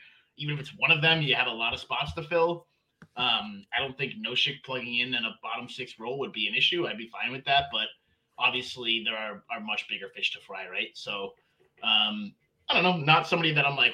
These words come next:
"Oh, yeah, he had a great year." Not somebody that I'm disappointed with either. So, um, relatively low priority, but I, I think he was a pretty good fit from, like, a, a, you know, a,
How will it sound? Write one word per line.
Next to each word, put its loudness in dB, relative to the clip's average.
"Oh, 6
yeah, 8
he 8
had 4
a -8
great 6
year." 2
Not -2
somebody 2
that 4
I'm 0
disappointed 0
with -2
either. 4
So, -2
um, 0
relatively 8
low 8
priority, 6
but 2
I, 4
I 2
think 0
he -8
was -4
a -10
pretty -2
good 0
fit 4
from, -6
like, 2
a, -2
a, -10
you -14
know, -10
a, -10